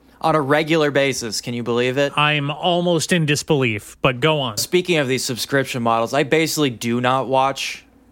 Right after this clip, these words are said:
Speaker 1: or read anything on, like, a regular basis anymore.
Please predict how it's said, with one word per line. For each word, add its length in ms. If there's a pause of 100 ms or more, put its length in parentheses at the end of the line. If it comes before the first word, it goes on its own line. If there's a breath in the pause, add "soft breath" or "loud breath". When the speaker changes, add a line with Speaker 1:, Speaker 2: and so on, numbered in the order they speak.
(160)
Speaker 1:
or 500 (280)
read 340
anything 720
on, 240
like, 380 (340)
a 100
regular 340
basis 440
anymore. 540